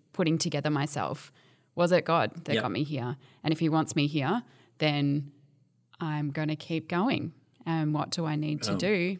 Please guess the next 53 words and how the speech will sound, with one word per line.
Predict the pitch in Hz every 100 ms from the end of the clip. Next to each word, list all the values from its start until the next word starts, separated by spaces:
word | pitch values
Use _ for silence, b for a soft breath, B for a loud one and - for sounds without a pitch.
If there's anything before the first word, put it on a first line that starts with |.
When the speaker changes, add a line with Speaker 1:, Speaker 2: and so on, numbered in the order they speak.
| -
Speaker 1:
to | -
keep | 160 165 147
going | 165 156 151 160 160 -
well? | 233 254 160 139 - b b b _
And | 165 156 151 - -
there, | - 170
<laughs> | 170
there's | 190 185 - 277 254 -
been | 190 185
a |
lot | 180 170
of | 190
times | 196 156 160
in | 160 151
this | 156
last | 165 147 151 -
year | 151
where | 156 -
I've | -
had | 180 -
to | -
ask | 202 -
that |
Speaker 2:
Yeah. | 160
Speaker 1:
question | 185 151 143 139 123 B B B B
and | 156 147 170
had | 180 -
to |
change | 185 196 233
some | - 151
things | 143 - 143 139
and | 147 147 151
had | 160 -
to |
put | 175 175
some | 175
things | 160 170
in | 180 185
place. | - 120 - -
And | 160
I'm | 160
still | - 170
trying | 180 208 156
Speaker 2:
Yeah. | 117
Speaker 1:
to | 139
do | 139
that. | 127 117 - b b b b b
Yeah, | 190 180 160 165
so. | 165 175 160 160 156 160 b b b b b b _ _
Speaker 2:
Well, | - 127
you | 131
nailed | 135 160 147
it. | - -